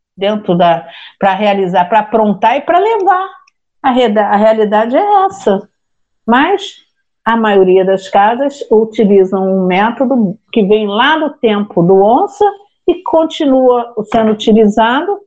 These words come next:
só no, no falatório, né? E a criança fica entediada. Sinceramente, é, é, é, é preciso mudar. Por isso que tá dizendo aqui.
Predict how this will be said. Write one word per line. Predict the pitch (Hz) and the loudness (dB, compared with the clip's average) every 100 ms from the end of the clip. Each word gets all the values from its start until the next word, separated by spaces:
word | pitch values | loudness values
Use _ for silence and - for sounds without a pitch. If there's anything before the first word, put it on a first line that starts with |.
| _ _ _ | _ _ _
só | - 254 254 | -4 0 0
no, | 240 226 - | -2 -4 0
no | 220 220 | 0 0
falatório, | 220 208 214 214 233 233 320 440 440 _ _ _ _ _ _ | 0 0 0 -2 0 2 2 0 -4 _ _ _ _ _ _
né? | 247 349 - - _ | -2 -2 -6 -20 _
E | 427 | 0
a | 427 | 0
criança | 381 302 269 285 | 2 2 2 0
fica | 285 277 294 | -2 -2 0
entediada. | 277 294 285 233 185 175 190 | 0 0 2 2 2 -2 -8
Sinceramente, | - - 277 294 285 233 220 240 247 190 185 - 175 180 _ - - _ _ _ _ _ - | -16 -4 0 0 0 2 2 0 -2 -4 -4 -4 -4 -6 _ -20 -20 _ _ _ _ _ 0
é, | 190 202 214 233 233 | 2 4 4 2 0
é, | |
é, | 190 190 185 185 190 - | 0 2 2 0 -2 0
é | 190 | 0
preciso | 226 214 208 208 | 0 0 0 0
mudar. | 233 262 196 165 - - | -2 0 -2 -4 -8 -8
Por | 196 | -6
isso | - | -4
que | 214 | -2
tá | 240 | 0
dizendo | 240 240 285 | 0 -2 -2
aqui. | 392 - 247 247 247 | -4 -2 0 -2 -8